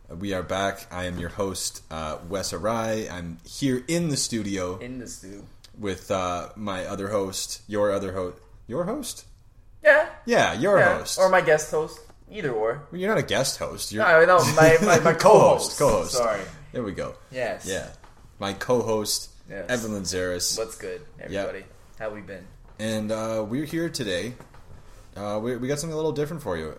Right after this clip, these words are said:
Speaker 1: This,
Speaker 2: Mm.
Speaker 1: this week we're gonna talk about stuff.
Speaker 2: Yeah.
Speaker 1: Yeah.
Speaker 2: I, that, that's, we're, we're treading some uncharted, tread, uncharted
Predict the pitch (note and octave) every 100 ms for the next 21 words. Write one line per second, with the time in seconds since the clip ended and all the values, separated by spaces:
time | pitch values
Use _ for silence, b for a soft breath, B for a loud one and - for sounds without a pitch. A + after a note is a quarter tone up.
0 | - F2+ A2+ F#3+ E3+ C#3 - D3+ D3 C#3+
1 | C3+ D3 C#3 B2+ C3+ C3 - A#2+ D3+ -
2 | - - - D#3 G3 - - - - -
3 | G2+ A#2 A#2 B2 C3+ C3+ C#3+ C#3+ - C#3
4 | C3 C3+ C3+ C#3 C3+ B2 E3 E3 D#3+ D3
5 | B2 C3 C#3+ D3+ C3 - - - C#3 -
6 | C#3+ C#3+ E3 D#3 - E3+ G3 C#3+